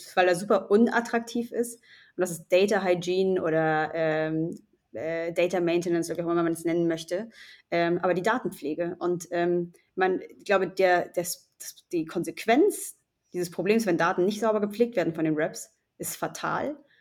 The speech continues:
weil wir stützen uns auf diese Reports und diese Analysen und entscheiden auf Basis dessen, was funktioniert und was nicht funktioniert. Und vielleicht sind diese Daten komplett falsch. Das heißt, ich glaube, bevor man sich dann überlegt, noch ein Tool dazu zu nehmen, und je mehr Tools, desto schwieriger wird es, diese Datenpflege auch überhaupt zu kontrollieren und, und sicherzustellen.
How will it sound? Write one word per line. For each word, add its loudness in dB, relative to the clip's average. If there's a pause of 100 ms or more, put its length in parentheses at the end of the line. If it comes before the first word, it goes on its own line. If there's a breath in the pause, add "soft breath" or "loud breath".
(180 soft breath)
weil 4
wir 4
stützen -2
uns 2
auf -2
diese 0
Reports -2
und 0
diese -2
Analysen 2
und -2
entscheiden 0
auf -6
Basis -2
dessen, 0
was -4
funktioniert -4
und 0
was -6
nicht -4
funktioniert. -6 (580 soft breath)
Und -2
vielleicht -2
sind 0
diese -4
Daten -4
komplett -6
falsch. -10 (500 loud breath)
Das -6
heißt, 4
ich -4
glaube, 4
bevor 2
man 4
sich 2
dann 2
überlegt, 6
noch 2
ein 4
Tool 0
dazu -2
zu -6
nehmen, 4
und 0
je 2
mehr 4
Tools, -2
desto -4
schwieriger 0
wird -2
es, -8
diese -4
Datenpflege 0
auch -6
überhaupt -2
zu -18
kontrollieren 0
und, -4
und -6
sicherzustellen. -6